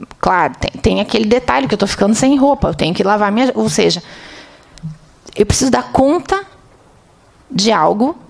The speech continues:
que tá me fazendo não dar conta mais de coisa nenhuma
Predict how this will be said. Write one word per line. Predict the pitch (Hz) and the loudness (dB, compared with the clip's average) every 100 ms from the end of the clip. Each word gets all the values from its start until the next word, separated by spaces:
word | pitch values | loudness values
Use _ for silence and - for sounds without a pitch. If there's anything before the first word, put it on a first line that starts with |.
| - - _ _ - | -20 -20 _ _ -6
que | - | -4
tá | - - | 0 0
me | 185 | 0
fazendo | 208 226 202 202 220 | 0 0 0 0 0
não | 202 | 0
dar | 202 - | 0 -2
conta | - - 254 | 0 0 2
mais | 254 185 214 | 0 0 -2
de | 254 | -2
coisa | - 190 185 262 | 0 2 4 4
nenhuma | 285 277 349 | 4 2 0